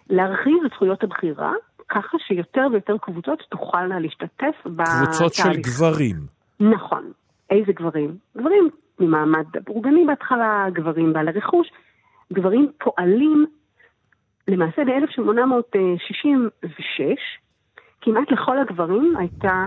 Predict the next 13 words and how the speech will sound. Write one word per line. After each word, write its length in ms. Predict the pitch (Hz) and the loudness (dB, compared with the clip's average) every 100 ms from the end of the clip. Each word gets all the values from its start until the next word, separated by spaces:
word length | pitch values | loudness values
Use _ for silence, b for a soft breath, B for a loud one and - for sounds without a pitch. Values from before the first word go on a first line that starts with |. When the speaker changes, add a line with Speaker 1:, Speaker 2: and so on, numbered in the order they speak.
| - _ | -6 _
Speaker 1:
כבר 180 | - 175 | -6 -6
זכות 220 | - 156 - | -4 -8 -10
בחירה 260 | - 90 92 - _ _ _ _ _ b b b - | -12 -8 -10 -10 _ _ _ _ _ b b b -4
באנגליה. 460 | 170 147 139 143 - _ _ _ b b b - | -2 -2 -6 -12 -18 _ _ _ b b b -12
ונשים, 1500 | 170 165 156 156 156 151 156 - 170 156 160 - 285 339 370 403 - | -6 -2 0 -2 -4 -6 -10 -8 -4 -2 -2 -2 2 4 4 2 -4
אה, 60 | 170 165 | -6 -6
הקימו, 540 | 190 - - 294 294 392 285 | -8 -8 2 6 6 4 2
התארגנו 560 | - 170 127 156 262 | -4 -4 -2 2 2
לראשונה 580 | 226 165 - 170 151 95 - _ _ | 2 0 0 -2 0 -2 -6 _ _
שם, 380 | - 170 180 339 - _ _ _ _ _ _ _ _ - | -6 -4 0 -2 -4 _ _ _ _ _ _ _ _ -2
אה, 380 | 190 175 170 165 165 _ | 2 4 4 2 -2 _
יצרו 420 | 185 165 - 285 | -4 -4 0 0
עצומה, 520 | - - 190 160 156 | 0 -4 -2 0 0